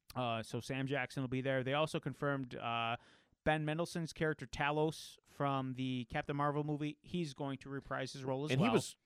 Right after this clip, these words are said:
Speaker 2: fantastic.
Speaker 1: He was great.
Speaker 2: He did
Speaker 1: That was,
Speaker 2: great.
Speaker 1: that was like, that was like the, uh, almost, almost a Mandarin Ben Kingsley-esque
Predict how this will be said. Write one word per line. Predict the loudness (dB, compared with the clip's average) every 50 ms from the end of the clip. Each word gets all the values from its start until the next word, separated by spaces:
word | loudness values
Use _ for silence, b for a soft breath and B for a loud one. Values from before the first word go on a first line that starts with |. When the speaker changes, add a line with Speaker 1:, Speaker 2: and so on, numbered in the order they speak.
| _ _
Speaker 2:
fantastic. | 2 4 6 6 6 6 6 6 8 6 6 6
Speaker 1:
He | 6 8
was | 10 8 8 6
great. | 4 2 2 2 0
Speaker 2:
He | 2 4
did | 6 6
Speaker 1:
That | 6 6
was, | 6 4
Speaker 2:
great. | 4 4
Speaker 1:
that | 4 4 4
was | 4 6
like, | 6 6 6 4 b b b b b 2
that | 2 4
was | 4 6 6
like | 6 6 6 4 2
the, | 2 4 4 6 6 6
uh, | 8 8 6 6 4 2 -2 -8 _ _ _ _ _ -2
almost, | 0 2 4 4 4 2 0 -6 -16 _ 0
almost | 2 4 4 4 4 2 0 -6 -12 -8 -4
a | 0 2 2 4
Mandarin | 4 4 2 2 2 2 2 2 2 2 2 2 0 -2 -4 -6 -8 _ _ _ _ _ _ _ _ _ _ _ _ _
Ben | 0 2 2 2
Kingsley-esque | 2 2 2 4 4 2 2 0 -4 -2 -2 -2 -2 -2 -4 -6 -10 -14